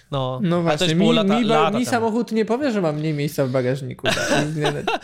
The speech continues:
Speaker 1: <laughs> Nie, no będziesz miał mniej, bo masz klucze i w-, wkrętarkę, no więc jakby wiesz.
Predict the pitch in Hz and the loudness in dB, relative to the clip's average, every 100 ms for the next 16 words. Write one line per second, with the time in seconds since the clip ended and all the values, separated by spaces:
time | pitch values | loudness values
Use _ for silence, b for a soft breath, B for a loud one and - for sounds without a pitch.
0 | B B 160 202 220 127 202 190 135 131 | B B -6 -2 -2 -2 -4 -4 -6 -4
1 | 120 131 143 131 123 - 143 151 139 131 | -4 -4 -4 -4 -4 -4 -4 -2 -2 -2
2 | 131 127 131 120 135 135 110 113 110 117 | -4 -6 -10 -8 -6 -4 -6 -10 -10 -8
3 | 123 143 - 175 175 185 190 123 101 - | -6 -8 -10 -8 -8 -6 -4 -4 -4 -12